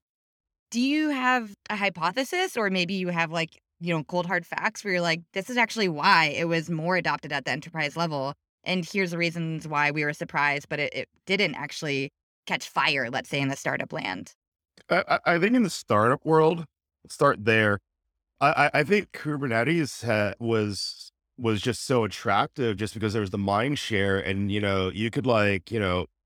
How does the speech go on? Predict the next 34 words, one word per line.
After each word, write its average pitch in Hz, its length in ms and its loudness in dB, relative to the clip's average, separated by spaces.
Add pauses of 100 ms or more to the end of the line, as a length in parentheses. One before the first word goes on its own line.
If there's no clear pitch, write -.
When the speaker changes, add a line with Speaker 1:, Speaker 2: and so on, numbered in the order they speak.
(120)
Speaker 2:
throw 127 300 4
a 117 60 4
wrench 107 460 0
somewhere 98 720 0
and 98 260 0
hit, 127 220 -2 (120)
you 92 200 -8
know, 90 160 -4
some 110 240 0
infrastructure 107 640 -2
person 95 540 -4
that 92 200 0
could 92 200 -4
set 104 200 -2
up 90 80 -6
Kubernetes 101 480 0
for 50 200 -6
you. 50 140 -8 (580)
I, 107 140 2 (100)
I 113 40 4
don't, 120 320 4 (580)
you 113 120 0
know, 98 440 2
a - 40 -8
lot 117 240 4
of, 127 200 2
it's 117 140 -4
funny, 127 300 4
there's 104 480 -2
a, 104 220 2
there's, 120 180 0
there's, 131 260 -2 (180)
there's, 123 220 -2
um, 98 480 2